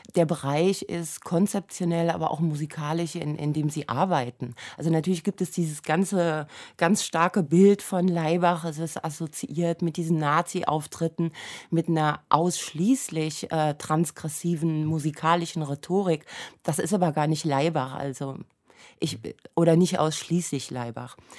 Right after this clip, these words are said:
Für den Abend gibt es eigentlich zwei Hauptstimmungen. Das eine ist schon dieses sehr starke, ähm,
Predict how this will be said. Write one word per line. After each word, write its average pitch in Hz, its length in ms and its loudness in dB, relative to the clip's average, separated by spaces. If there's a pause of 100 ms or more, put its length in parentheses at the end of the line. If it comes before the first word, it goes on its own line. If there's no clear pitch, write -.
(180)
Für - 140 -4
den 196 300 4
Abend 202 320 2
gibt - 180 -4
es 180 140 -4
eigentlich 156 400 -6
zwei 156 800 0 (460)
Hauptstimmungen. 147 1120 0
Das - 280 -10
eine 208 420 2
ist - 340 -10 (360)
schon 175 400 0
dieses 160 480 -2 (320)
sehr 160 240 4
starke, 180 1040 2
ähm, 160 380 0